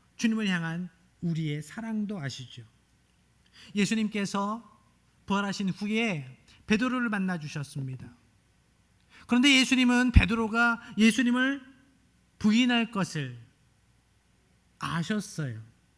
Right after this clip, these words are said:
그의 연약함을 아셨습니다. 부활하신 예수님께서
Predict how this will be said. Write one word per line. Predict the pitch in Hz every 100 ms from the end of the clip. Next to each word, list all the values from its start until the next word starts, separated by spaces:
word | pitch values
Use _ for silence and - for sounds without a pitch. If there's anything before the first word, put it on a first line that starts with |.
| _ _ _ -
그의 | 240 294 254
연약함을 | 190 240 247 - 233 226 233 170 233 254 214
아셨습니다. | - 151 175 247 240 220 196 160 135 120 - _ _ _ _ _ _ _ _ _ _ -
부활하신 | 196 208 196 208
예수님께서 | 190 180 196 196 190 185 175 190 202 214